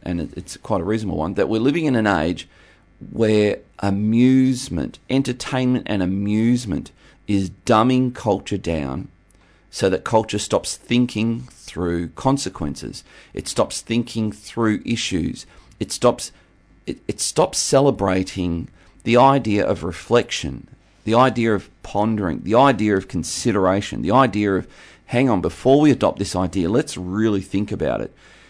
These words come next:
I was, I was, uh, on the phone to someone in politics yesterday, and I, I mentioned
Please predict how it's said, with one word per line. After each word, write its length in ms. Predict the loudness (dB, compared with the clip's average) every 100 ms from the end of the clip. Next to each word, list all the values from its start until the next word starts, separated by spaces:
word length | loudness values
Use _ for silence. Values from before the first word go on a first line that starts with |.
| _
I 60 | 2
was, 220 | 2 2 -2
I 160 | 0
was, 320 | 2 2 0 0
uh, 180 | 2
on 120 | 2 0
the 60 |
phone 360 | 0 0 0 -2
to 220 | -4 -6
someone 300 | -2 0 0
in 100 | 0
politics 480 | 0 0 -2 -8 -4
yesterday, 420 | -4 -2 -4 -2
and 80 | -4
I, 120 | -8 -10 -6
I 80 | -2
mentioned 560 | 2 2 0 -4 -6